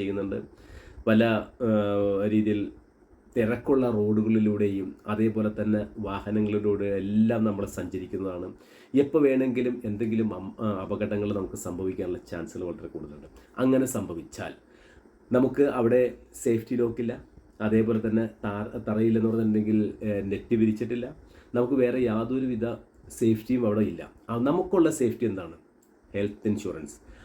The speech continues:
നമുക്ക് അപകടം പറ്റിക്കഴിഞ്ഞാൽ, നമുക്ക് ആശുപത്രിയിൽ പോയി കഴിഞ്ഞാൽ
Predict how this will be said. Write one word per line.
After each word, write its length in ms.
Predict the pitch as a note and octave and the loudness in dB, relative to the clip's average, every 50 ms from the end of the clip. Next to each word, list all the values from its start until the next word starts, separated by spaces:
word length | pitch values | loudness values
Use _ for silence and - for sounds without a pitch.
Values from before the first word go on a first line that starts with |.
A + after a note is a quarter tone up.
| - - - | -6 0 4
നമുക്ക് 240 | - - G#3 - A3 D#3 | 4 4 4 2 0 -2
അപകടം 320 | C3+ C3 C3+ C#3+ C#3 C#3 C3+ B2+ | -2 -2 -2 -2 -2 -2 -2 -2
പറ്റിക്കഴിഞ്ഞാൽ, 600 | A#2+ - A2+ G#2+ G#2 G2+ F2+ F2 E2+ E2 D2+ D2+ D2 - - - - - - - - _ _ _ _ _ - A#2+ | -4 -4 -6 -6 -6 -6 -6 -6 -8 -8 -10 -12 -16 -18 -18 -20 -20 -20 -20 -20 -20 _ _ _ _ _ 0 2
നമുക്ക് 320 | C#3 D3+ D3+ D3+ D3+ D#3 D3+ D3+ - - - - - - - - - - _ - - - - - - - - - _ - B2 B2+ | 2 2 2 2 0 0 0 0 -2 -8 -14 -20 -20 -20 -20 -20 -20 -20 _ -20 -20 -20 -20 -20 -20 -20 -20 -20 _ -6 -2 -2
ആശുപത്രിയിൽ 440 | C3+ C#3 - - D3 D3 D3 C3+ C3 C3 | -2 -2 -2 -2 -2 0 0 0 2 2
പോയി 100 | B2+ B2 | 2 2
കഴിഞ്ഞാൽ 200 | A#2+ A#2+ A#2+ | 2 2 2